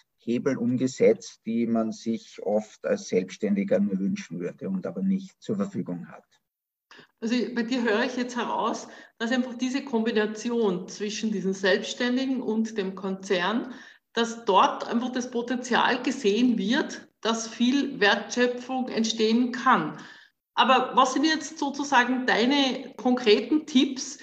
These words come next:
Speaker 2: Wie bringen diese, äh, enthusiastischen, erfahrenen Menschen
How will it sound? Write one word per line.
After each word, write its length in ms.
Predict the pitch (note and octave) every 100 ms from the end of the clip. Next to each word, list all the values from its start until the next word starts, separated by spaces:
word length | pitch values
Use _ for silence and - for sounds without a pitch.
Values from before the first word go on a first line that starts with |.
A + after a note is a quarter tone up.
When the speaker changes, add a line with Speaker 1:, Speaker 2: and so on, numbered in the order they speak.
| - - _
Speaker 2:
Wie 300 | E3+ A#3 C4+
bringen 460 | - A#3+ E4 G#4 -
diese, 400 | A3+ A3 G3+ G3
äh, 800 | E3+ E3+ - - D3 F3+ F3 -
enthusiastischen, 1000 | G#3 G#3 G#3+ G3 G3+ D3+ F#3+ - F#3 G3+
erfahrenen 680 | F#3+ F#3+ D3 F3+ F#3+ F3+ F3
Menschen 720 | F3 A3 - B3+ B3 - -